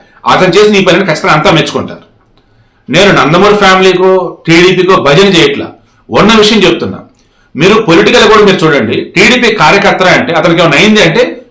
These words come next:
టీడీపీ వాళ్ళు మొత్తం అండగా ఉంటారు. పార్టీ ఆఫీస్ నుంచి ఫండ్స్ వస్తాయి, వాళ్ళ పిల్లలు చదివిస్తారు. ఇలా చెప్పుకుంటూ పోతే తెలుగుదేశం పార్టీకి అభిమానులే శ్రీరామరక్ష, ఈ అభిమానులకి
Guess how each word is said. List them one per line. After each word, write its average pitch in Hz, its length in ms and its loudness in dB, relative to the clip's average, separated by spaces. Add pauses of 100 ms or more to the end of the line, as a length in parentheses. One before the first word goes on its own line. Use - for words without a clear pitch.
(180)
టీడీపీ 214 260 2
వాళ్ళు 214 160 2
మొత్తం 190 220 0
అండగా 196 360 2
ఉంటారు. - 240 -8 (960)
పార్టీ 196 320 0
ఆఫీస్ 202 300 2
నుంచి 208 220 0
ఫండ్స్ 170 260 0
వస్తాయి, - 320 0 (340)
వాళ్ళ 143 160 0
పిల్లలు 190 260 2
చదివిస్తారు. 190 680 2 (680)
ఇలా 196 140 0
చెప్పుకుంటూ 208 640 0
పోతే 175 600 0 (140)
తెలుగుదేశం 202 400 0
పార్టీకి 190 680 0
అభిమానులే 190 680 2
శ్రీరామరక్ష, 180 600 0 (1040)
ఈ 208 140 2
అభిమానులకి 196 880 2